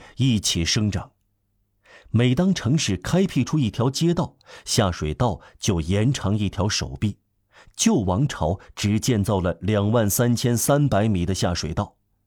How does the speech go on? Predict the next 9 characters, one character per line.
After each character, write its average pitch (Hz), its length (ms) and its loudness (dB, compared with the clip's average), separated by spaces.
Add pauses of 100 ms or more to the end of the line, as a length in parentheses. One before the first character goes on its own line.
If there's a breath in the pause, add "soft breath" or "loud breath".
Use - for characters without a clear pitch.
(880 soft breath)
一 127 180 2
八 123 220 2
零 107 160 2
六 135 180 2
年 95 360 0
一 120 160 2
月 104 200 2
一 98 220 0
日， 117 240 -2